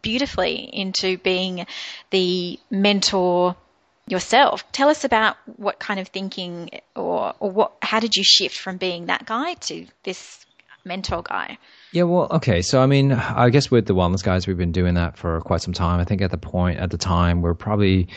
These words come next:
Speaker 2: maybe one or two years into it. I, I don't really remember anymore. And, you know, if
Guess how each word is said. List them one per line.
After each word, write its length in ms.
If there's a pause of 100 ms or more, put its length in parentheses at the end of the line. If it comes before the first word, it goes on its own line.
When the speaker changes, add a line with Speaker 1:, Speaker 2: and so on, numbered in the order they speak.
(220)
Speaker 2:
maybe 240
one 300
or 80
two 160
years 240
into 220
it. 40
I, 220
I 40
don't 160
really 160
remember 300
anymore. 360
And, 180 (460)
you 120
know, 160
if 360